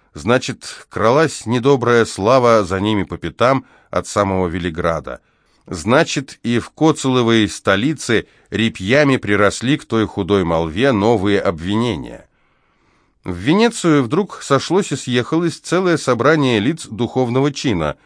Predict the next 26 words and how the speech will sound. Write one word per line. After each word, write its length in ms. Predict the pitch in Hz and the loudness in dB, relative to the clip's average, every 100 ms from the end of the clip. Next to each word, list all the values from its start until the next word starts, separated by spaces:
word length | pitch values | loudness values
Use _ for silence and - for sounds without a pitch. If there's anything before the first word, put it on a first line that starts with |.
| _ _ _ - | _ _ _ -4
латинских 680 | 98 98 107 101 - 92 | -2 0 -2 -2 -6 -8
епископов 760 | 90 90 151 165 156 151 143 - | -6 -4 -4 -4 -6 -2 -2 -2
со 160 | - 117 | -10 -10
священниками, 920 | - 107 - 113 104 98 101 92 90 _ _ _ | -6 -8 -4 -2 -2 -2 -2 -2 -4 _ _ _
монахов, 640 | 87 87 92 143 147 127 - _ _ _ _ | -2 0 2 2 0 -4 -8 _ _ _ _
и 380 | - 101 98 95 92 | -4 -2 0 0 -4
все 220 | - 170 | -2 -2
просто 640 | 156 147 - - 127 120 | 2 0 0 0 2 4
нетерпением 800 | 113 113 120 110 127 107 95 90 | 0 -2 -4 -2 0 0 0 0
горели 360 | 98 92 139 165 | 0 2 2 0
поскорее 520 | - - 135 127 110 | -2 -2 0 0 0
учинить 480 | 101 - 98 131 - | -2 -4 -2 -2 -2
свою 260 | 110 110 | -2 0
грозную 500 | 92 113 98 104 135 | 0 0 0 0 0
казнь. 420 | 131 85 62 - - _ _ _ _ _ _ - | 0 -4 -4 -12 -20 _ _ _ _ _ _ -6
По 100 | 95 | -4
красноречивому 840 | 98 87 107 101 - 104 92 92 | -4 -4 -2 -2 -2 -2 -2 -4
сравнению 600 | - 98 95 101 95 90 | -2 -2 0 0 0 -2
из 60 | 85 | -4
жития 500 | 78 95 101 95 82 | -6 -6 -2 -2 -2
Кирилла, 520 | - 92 123 104 85 _ _ _ _ | -2 -2 0 0 -2 _ _ _ _
будто 400 | 82 120 113 113 | -4 -4 -2 -2
из 180 | 110 92 | -2 0
народной 440 | 104 113 85 98 | 2 2 2 -2
песни 440 | 85 131 127 104 95 | -2 -4 -4 -4 -4
взятому, 600 | 82 127 139 117 110 | 0 0 2 0 0